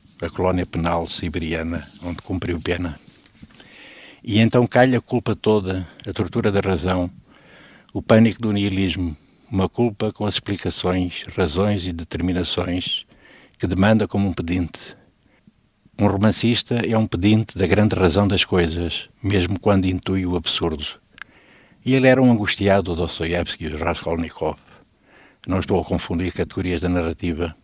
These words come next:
Deve ser do frio, quando a grande mãe russa se aquece e esquece dos seus filhos. Crime e Castigo, escreveu ele, uma obra para sempre,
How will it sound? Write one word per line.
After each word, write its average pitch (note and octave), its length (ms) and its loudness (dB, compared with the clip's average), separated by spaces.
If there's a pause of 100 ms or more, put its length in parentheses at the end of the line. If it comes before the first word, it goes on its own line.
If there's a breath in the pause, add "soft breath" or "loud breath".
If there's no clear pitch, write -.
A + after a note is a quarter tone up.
(120)
Deve G2 160 -4
ser G2+ 160 -2
do G#2+ 80 -2
frio, G2+ 360 -2 (720 loud breath)
quando F#2 200 -2
a F#2 40 2
grande G2 240 2
mãe G2 200 2
russa F2+ 360 -2
se - 180 -4
aquece - 580 -6 (100)
e E2 80 -8
esquece - 480 -2
dos - 120 -10
seus E2 200 -8
filhos. - 340 -10 (1080 loud breath)
Crime G2+ 260 4
e - 40 0
Castigo, G#2 460 -2
escreveu E2+ 460 -2
ele, G2 220 -2 (640 soft breath)
uma G2 140 0
obra G#2+ 280 4
para G2 180 -2
sempre, - 480 -4